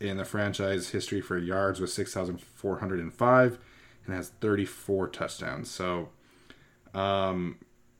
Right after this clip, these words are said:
I'll let Jason start this one off because I feel like he is, has been the, you know, Keenan Allen was a huge reason in him becoming a Chargers fan. So is Keenan Allen number one for you, Jason?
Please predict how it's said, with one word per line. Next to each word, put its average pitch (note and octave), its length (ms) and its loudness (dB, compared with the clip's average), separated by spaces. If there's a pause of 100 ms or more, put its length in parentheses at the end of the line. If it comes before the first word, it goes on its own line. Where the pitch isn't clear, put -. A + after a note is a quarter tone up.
(380)
I'll C3 180 6
let E3+ 180 8
Jason C3 320 8
start A#2 240 6
this A#2+ 100 0
one G#2+ 160 4
off A#2+ 160 4
because G2 240 2
I G2 60 0
feel G2 160 -2
like F#2 100 -2
he G2 260 -2
is, - 300 -4 (320)
has E2 160 -8
been F#2+ 260 -2
the, F2 320 -4
you F#2+ 80 -6
know, F2 140 -6
Keenan G2+ 240 -2
Allen F#2 240 -2
was F2 160 -4
a F2 40 -4
huge F#2+ 280 -4
reason F#2 280 -2 (100)
in F2+ 240 -2
him F#2+ 320 -4
becoming F#2+ 640 -2 (240)
a F#2+ 100 -4
Chargers G2+ 460 2
fan. D#3+ 320 2 (720)
So F#2 580 0 (320)
is G2 200 -2
Keenan G#2+ 360 2
Allen A2 280 4
number G#2 200 2
one G2 220 2
for A#2+ 120 2
you, A#2 140 4
Jason? A#2+ 460 0